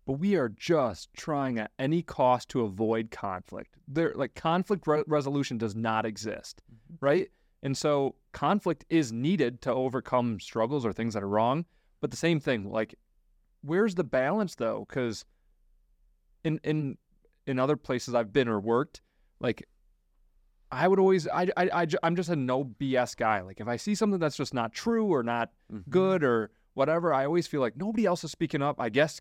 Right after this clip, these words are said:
Speaker 1: Keegan will be the butthead that speaks up again.
Speaker 2: <laughs>
Speaker 1: And then I get in trouble and it's,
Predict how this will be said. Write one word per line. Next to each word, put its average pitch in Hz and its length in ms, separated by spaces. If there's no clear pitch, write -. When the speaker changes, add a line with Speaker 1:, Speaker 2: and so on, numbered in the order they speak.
Speaker 1:
Keegan 170 300
will 147 100
be 127 140
the 139 100
butthead 135 460
that 117 120
speaks - 360
up 139 160
again. 123 380
Speaker 2:
<laughs> 190 100
Speaker 1:
And 180 120
then 170 80
I 185 120
get 202 100
in 180 120
trouble 175 300
and 143 80
it's, 135 180